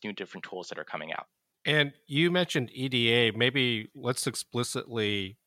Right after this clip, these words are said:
Speaker 2: define that for everybody. I, I'm assuming that you mean exploratory data analysis.
Speaker 1: Yeah, that's correct.
Speaker 2: Okay.
Speaker 1: So I'm talking about,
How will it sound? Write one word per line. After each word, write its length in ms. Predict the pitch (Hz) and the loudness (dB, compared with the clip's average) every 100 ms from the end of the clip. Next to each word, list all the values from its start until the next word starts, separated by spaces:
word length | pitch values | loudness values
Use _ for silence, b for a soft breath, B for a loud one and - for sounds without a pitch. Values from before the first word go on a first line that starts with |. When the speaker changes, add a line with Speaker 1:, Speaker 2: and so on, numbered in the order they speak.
| _ | _
Speaker 2:
define 460 | 110 - 104 107 107 | -10 -4 0 0 0
that 220 | 98 85 | -2 -6
for 140 | - | -10
everybody. 640 | 95 92 90 87 87 87 - - | -10 -10 -10 -10 -10 -12 -14 -2
I, 240 | 117 117 | 0 2
I'm 120 | 131 | 4
assuming 440 | 135 - 131 120 113 | 4 2 0 0 0
that 140 | 117 - | -4 -6
you 200 | 131 117 | -10 -4
mean 320 | 117 110 101 - | -2 -2 -4 -10
exploratory 1080 | 101 - 110 113 107 - 113 107 104 98 - - | -12 -8 -2 -2 -2 -4 -2 -2 -2 -4 -10 -6
data 220 | 101 92 | -4 -4
analysis. 600 | 87 78 78 - 80 - _ _ _ _ _ | -8 -10 -12 -16 -16 -20 _ _ _ _ _
Speaker 1:
Yeah, 240 | - 135 - - | 4 4 4 2
that's 240 | 110 110 | 2 2
correct. 380 | - 87 - - _ _ _ _ | 0 -4 -4 -10 _ _ _ _
Speaker 2:
Okay. 200 | - - | -20 -18
Speaker 1:
So 160 | - 120 | -2 4
I'm 140 | 110 | 4
talking 340 | 107 143 - 113 | 6 4 4 0
about, 380 | 104 98 98 | 6 6 6